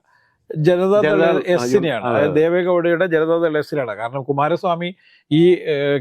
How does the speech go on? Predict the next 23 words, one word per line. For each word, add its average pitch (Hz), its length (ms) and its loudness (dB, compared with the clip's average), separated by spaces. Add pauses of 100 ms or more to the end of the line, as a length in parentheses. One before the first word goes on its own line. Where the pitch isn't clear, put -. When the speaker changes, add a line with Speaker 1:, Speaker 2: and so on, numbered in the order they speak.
Speaker 1:
കേന്ദ്രമന്ത്രിസഭയിൽ 156 880 -2
ഒരു 151 180 0
വളരെ 143 240 0
പ്രധാനപ്പെട്ട 143 540 -4
ഉരുക്ക് 135 520 0 (440)
മന്ത്രിയാണ്. 147 520 0 (400)
അപ്പൊ 117 140 -6
ഉരുക്ക് 139 380 2
മന്ത്രിയായിരിക്കുന്ന 190 800 0
പാർട്ടി, 165 540 0
ഒരു, 175 300 -10
അദ്ദേഹത്തിൻ്റെ 156 500 0
Speaker 2:
അതെ. 175 100 -6
Speaker 1:
പാർട്ടി 160 560 0
ഇവിടെ 180 420 0 (720)
ഉരുക്ക് 175 300 2
മനുഷ്യന്റെ 214 380 0
കൂടെ, 185 420 0 (100)
ഏ, 170 60 -4
മു-, 160 240 -6
ഈ 175 40 0
വേറൊരു 185 320 2
മുന്നണിയിലാണ്. 160 580 -2